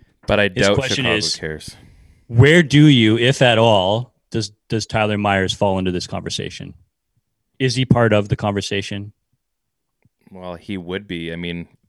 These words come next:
Speaker 1: the thing with Chicago is they signed all those guys when it made sense, and they knew it was gonna eventually be a hindrance on them. They've got a few Stanley Cups to talk about. So, yeah, it looks bad now.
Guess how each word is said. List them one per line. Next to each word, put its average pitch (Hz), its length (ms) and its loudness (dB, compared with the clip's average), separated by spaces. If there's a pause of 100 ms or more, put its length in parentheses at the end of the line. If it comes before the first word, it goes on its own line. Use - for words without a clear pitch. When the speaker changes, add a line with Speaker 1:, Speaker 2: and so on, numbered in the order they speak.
Speaker 1:
the 98 100 -10
thing 110 220 -6
with 101 160 -6
Chicago 90 560 -6
is 80 300 -10 (180)
they 90 160 -10
signed 92 360 -8
all 82 160 -4
those 85 220 -8
guys 85 520 -10 (720)
when 92 180 -6
it 65 60 -10
made 85 220 -10
sense, - 520 -12
and 87 220 -8
they 87 80 -8
knew 87 160 -6
it 90 40 -4
was 90 120 -8
gonna 87 160 -8
eventually 87 760 -8 (560)
be 87 160 -10
a 85 40 -10
hindrance 90 380 -12
on 98 140 -6
them. 107 240 -10 (600)
They've 90 140 -8
got 90 140 -6
a 87 40 -8
few 90 160 -12
Stanley 82 300 -10
Cups - 240 -10
to 85 80 -12
talk - 260 -8
about. - 240 -8
So, 98 100 -4
yeah, 85 320 -2
it 92 240 -6
looks 107 200 -4
bad 90 280 0
now. 107 440 -2